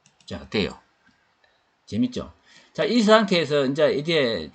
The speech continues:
카메라를 이제 이용해야 되겠죠. 여러분, 카메라는 어쩔 수 없습니다. 여기 보면 카메라 있죠? 자, 카메라에 키프레임이 하나 생겼습니다. 영 초에. 여기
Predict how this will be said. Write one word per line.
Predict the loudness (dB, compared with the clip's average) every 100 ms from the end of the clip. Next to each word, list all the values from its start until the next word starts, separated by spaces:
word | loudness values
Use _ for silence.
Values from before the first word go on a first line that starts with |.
| -6
카메라를 | 4 6 8 6
이제 | 4 0
이용해야 | -2 -2 -4
되겠죠. | -8 -10 -12 -12 -12 -14 -14
여러분, | -12 -10
카메라는 | -8 -4 -2 -4
어쩔 | -6
수 | -10
없습니다. | -16 -10 -6
여기 | -6 -6
보면 | -8 -8 -8 -10 _ _
카메라 | -10 -4 -2
있죠? | -4 -4 -4 -6 _ _ _ _ _ _ _ _ _ _ _ _ _ -14
자, | -12
카메라에 | -6 -2 2 4 4 0 0 -2 -6 _ _ _ _ _ _
키프레임이 | -6 -4 -2 -2 -2
하나 | -4 -8
생겼습니다. | -8 -10 -8 -12 -14 -16 -12
영 | -8 -10
초에. | -10 -14 -14 -12 -10 -8 -10 -14
여기 | -20